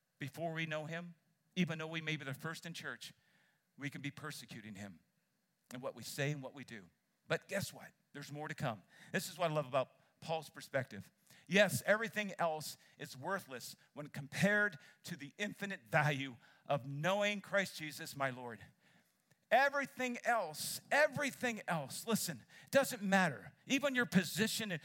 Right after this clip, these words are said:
at where you work. Maybe you've worked so hard through college and you've got a good degree and you work so, maybe even a doctor, you got another eight years making it all happen. And finally you get there and you think, "This is who I am." And,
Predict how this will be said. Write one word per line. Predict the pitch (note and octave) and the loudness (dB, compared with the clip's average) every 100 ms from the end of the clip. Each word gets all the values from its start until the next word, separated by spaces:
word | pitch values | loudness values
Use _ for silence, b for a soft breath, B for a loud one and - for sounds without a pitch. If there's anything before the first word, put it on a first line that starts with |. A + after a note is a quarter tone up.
| B | B
at | D#3+ D#3+ | 0 2
where | F#3+ | 0
you | F#3 | 0
work. | E3+ F3+ F3 | 0 0 2
Maybe | C4+ C#4 | 0 0
you've | A3 | -2
worked | F3+ A#3 - | 0 0 0
so | - C#4 B3+ | -2 0 0
hard | F#3+ G#3+ E3+ - B | 4 4 4 -2 B
through | G3+ F3+ | -8 0
college | - G3 D3+ A2+ D#3 | 2 4 2 -6 -8
and | B2+ B | -8 B
you've | F#3 E3+ | -4 4
got | B3 | 4
a | G3 C#3+ | 4 -2
good | A3+ C4 | -6 -4
degree | A3 D#3+ F#3 G3 C#3 B B | -6 -4 2 4 4 B B
and | F3+ | 0
you | F#3+ | 2
work | F#3+ G#3 | 0 -4
so, | - A#3+ A3 | -4 -4 0
maybe | C4+ C4 | 0 0
even | B3 B3 G3+ | -2 -2 0
a | D#3 - | -2 0
doctor, | A#3 A3+ - | 2 2 -2
you | D#3 | -4
got | D3 F#3 - | 2 2 2
another | G#3 A#3 A3+ - | 2 4 2 2
eight | B3 G#3+ | 0 0
years | G3+ G#3 B3+ G#3 C#3+ - B B | 0 2 2 2 -2 -8 B B
making | E3+ A3+ G#3 | 4 6 4
it | G3 | 4
all | G3 | 4
happen. | F3 G3+ F3+ C#3+ | 6 6 6 0
And | C#3 - | -6 0
finally | C4 B3 A3 | 4 4 4
you | F#3 | 0
get | G#3+ - | -2 2
there | E3+ C3+ B B | 2 2 B B
and | F#3+ | -4
you | |
think, | F3 F#3 | 0 0
"This | - G3 F3+ | 2 0 0
is | D#3+ | -4
who | F3+ | 2
I | E3+ | 4
am." | G3+ E3+ | 6 4
And, | C3+ | 0